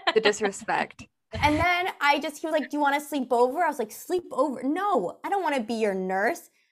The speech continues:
Speaker 2: So
Speaker 1: <laughs>
Speaker 2: that wasn't even the worst part. Then I was like, "I'll give it another shot." You know, I really was like, "I'll give it another shot." Like, we have very good banter. Like, he's very smart. Then it just ke-, became worse. I'll never, so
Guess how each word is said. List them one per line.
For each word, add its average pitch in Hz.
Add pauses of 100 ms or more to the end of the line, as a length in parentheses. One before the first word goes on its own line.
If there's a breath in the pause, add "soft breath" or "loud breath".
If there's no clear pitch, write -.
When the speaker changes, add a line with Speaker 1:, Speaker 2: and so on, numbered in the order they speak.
(220 soft breath)
Speaker 2:
So 285 (100)
Speaker 1:
<laughs> -
Speaker 2:
that 339
wasn't 494
even 330
the 269
worst 277
part. 180 (240)
Then 285
I 427
was 415
like, 339
"I'll 247
give 254
it 302
another 240
shot." 165
You 262
know, 233
I 233
really 254
was 262
like, 214
"I'll 208
give 190
it 220
another 269
shot." 226
Like, 180 (480)
we 208
have 185
very 196
good 208
banter. 339
Like, 226
he's 190
very 175
smart. 294 (480)
Then 269
it 330
just 359
ke-, 254
became 247
worse. 190 (280)
I'll 240
never, 262
so 254